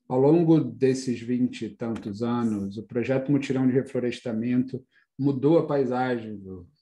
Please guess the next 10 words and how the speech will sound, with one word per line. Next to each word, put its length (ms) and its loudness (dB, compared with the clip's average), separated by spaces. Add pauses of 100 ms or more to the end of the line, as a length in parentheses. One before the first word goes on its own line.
do 120 -8
Rio 180 -2
de 80 -6
Janeiro 460 -2 (420)
sem 400 -2
que 300 -10
quase 380 -6
<laughs> 60 0
ninguém 400 0
notasse. 760 -6